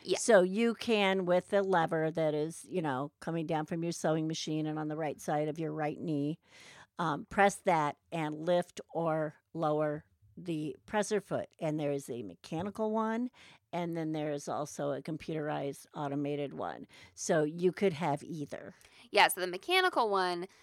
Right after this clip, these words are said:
Speaker 1: the knee lift mechanism is in there, and it's actually connected to, like,
Speaker 2: Right.
Speaker 1: some, some pulleys
Speaker 2: So
Speaker 1: and
Speaker 2: a couple, a
Speaker 1: levers
Speaker 2: gear
Speaker 1: and
Speaker 2: and a
Speaker 1: the,
Speaker 2: pulley
Speaker 1: you know,
Speaker 2: and a
Speaker 1: whatever.
Speaker 2: lever or whatever.
Speaker 1: So when you push,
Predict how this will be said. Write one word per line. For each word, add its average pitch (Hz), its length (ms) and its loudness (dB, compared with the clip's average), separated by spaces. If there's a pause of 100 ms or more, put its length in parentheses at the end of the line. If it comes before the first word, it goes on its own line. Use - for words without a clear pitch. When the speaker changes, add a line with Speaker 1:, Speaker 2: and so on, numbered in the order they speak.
(180)
Speaker 1:
the 175 160 -2
knee 226 240 -2
lift 202 320 0
mechanism 165 580 -4
is 156 160 -8
in 180 180 -6
there, 165 200 -2
and 160 100 -4
it's 151 140 -10
actually 139 360 -6
connected 147 560 -8
to, 175 100 -8
like, 131 180 -2
Speaker 2:
Right. 80 180 -10
Speaker 1:
some, 151 220 -8 (520)
some 254 220 -2
pulleys 247 480 0
Speaker 2:
So 214 80 0
Speaker 1:
and 214 140 4
Speaker 2:
a 226 180 6
couple, 247 220 8
a 226 80 10
Speaker 1:
levers 190 160 8
Speaker 2:
gear 240 320 8
Speaker 1:
and 220 80 6
Speaker 2:
and 185 80 2
a 185 40 -2
Speaker 1:
the, - 80 -2
Speaker 2:
pulley 240 240 10
Speaker 1:
you - 20 10
know, 220 140 10
Speaker 2:
and 226 80 10
a 226 40 10
Speaker 1:
whatever. 208 120 8
Speaker 2:
lever 196 400 8
or 190 60 2
whatever. 190 320 2
Speaker 1:
So 269 60 6
when 285 100 0
you 247 120 0
push, 330 420 0